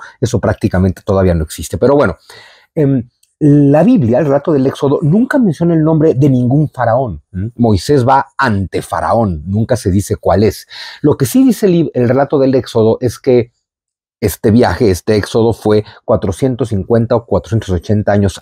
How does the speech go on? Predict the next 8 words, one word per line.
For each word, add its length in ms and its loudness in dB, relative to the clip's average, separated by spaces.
antes 520 0
de 180 2
la 120 0
construcción 800 -2
del 180 0
Templo 300 0
de 60 -4
Salomón. 400 -10